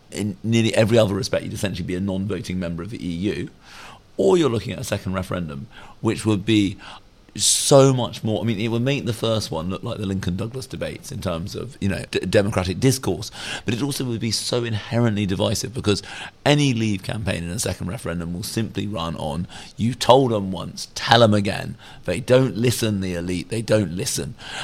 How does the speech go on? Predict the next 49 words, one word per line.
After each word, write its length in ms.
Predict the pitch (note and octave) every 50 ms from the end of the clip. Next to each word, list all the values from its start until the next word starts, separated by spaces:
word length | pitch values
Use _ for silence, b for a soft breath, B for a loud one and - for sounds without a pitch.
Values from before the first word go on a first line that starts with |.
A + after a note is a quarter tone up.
| B B -
And, 220 | - A2+ A2 G#2 -
and 160 | A#2 A#2+ A#2+
that 220 | C#3+ D3 - -
will, 320 | B2+ C#3+ C3+ B2+ B2 A#2 G#2
that 280 | A2+ C3 C3+ A#2+ -
will 200 | A2+ B2+ C3 A#2
polarise 560 | - - - A2+ A#2 A#2+ A2+ A2+ A2+ A2 -
the 40 | G2
country 340 | - - A2+ G2 - G#2 F#2+
still 240 | - - - F#2+ F#2
further. 420 | - - - - - G2 G2 F#2 F2+
I 60 | -
think, 240 | G#2+ B2 G#2 - B B B B B B
you 140 | - G#2 E2
know, 60 | - - -
I, 160 | A#1 A1 G1+ - -
I 120 | - E2+ A2+
was 100 | A#2+ -
talking 300 | - A2+ G2+ G2 G2+ F#2
to 120 | F2+ F#2+
one 580 | G2 G#2+ G2 F#2 F#2 F#2 F2+ F2 D#2+ - - - - - - _ - - - - - - - - -
person 260 | G#2+ G2 - - F#2+
on 80 | G2
the 80 | G#2+ B2+
Leave 220 | A2+ A#2+ A#2+ G2
side, 240 | - - - G#2 A#2+
who, 80 | G#2+ -
who, 480 | - E2+ A#1+ A1+ - G#1 - - F#2 - - C2 C#2+
very 260 | E2+ - A#2 A2 A2+
closely 280 | - G#2 G2 G2 - F#2+
involved 260 | F#2+ G2 G2 F#2 F2+
in 40 | F2+
the 60 | F#2
last 140 | F#2 F2 -
referendum, 380 | G2 F#2 G#2+ C3+ C#3+ B2+ G2+
who 200 | G2 F#2+ F#2+ G2
I 140 | F#2+ F2+ G2+
think 280 | G#2 - G2 G2+ F2+ F2+
judgment 340 | A2+ A#2 G2+ G2 G2+ F2+ D#2
is 80 | -
found 180 | - F#2+ G2+ -
sound 220 | - A#2+ A#2+ A2
on 60 | F#2+
this. 120 | F2 - - B B B B B B B
He 300 | B - E3 F#3 F3 C#3
thinks 380 | - D3+ D3+ A#2+ F#2 - -
that 100 | - -
the 80 | - G2+
result, 640 | G#2 G2+ A2+ E2 C3 B2+ F#2+ D#2+ - - - -